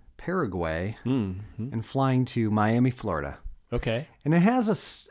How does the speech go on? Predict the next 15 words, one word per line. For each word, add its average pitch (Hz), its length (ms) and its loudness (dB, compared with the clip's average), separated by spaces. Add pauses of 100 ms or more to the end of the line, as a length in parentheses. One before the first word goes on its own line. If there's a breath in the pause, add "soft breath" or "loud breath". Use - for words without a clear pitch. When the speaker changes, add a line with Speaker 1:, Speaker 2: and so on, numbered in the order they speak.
Speaker 1:
a 151 100 2
scheduled 175 480 6
stop 139 500 4
in 113 420 0
La 110 140 -4
Paz, 104 380 4
Bolivia. 90 680 -2
Speaker 2:
Uh-huh. 98 360 -2 (640)
Speaker 1:
And 143 100 4
La 139 60 2
Paz, 147 340 0
the, 139 240 6
the 135 180 2
airport 156 440 4
there 82 360 -2